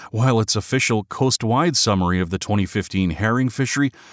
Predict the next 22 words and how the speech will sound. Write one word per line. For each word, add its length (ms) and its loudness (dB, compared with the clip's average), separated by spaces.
records 360 0
a 60 2
gillnet 540 2
opening 500 0
from 320 2
noon 300 4
until 440 0
eight 220 -2
P 260 0
M 180 2
on 160 0
March 320 0
thirty-first, 680 -2
not 240 2
a 80 0
single 460 0
herring 400 2
was 160 0
caught 340 -2
in 220 0
Area 340 0
seven. 460 -2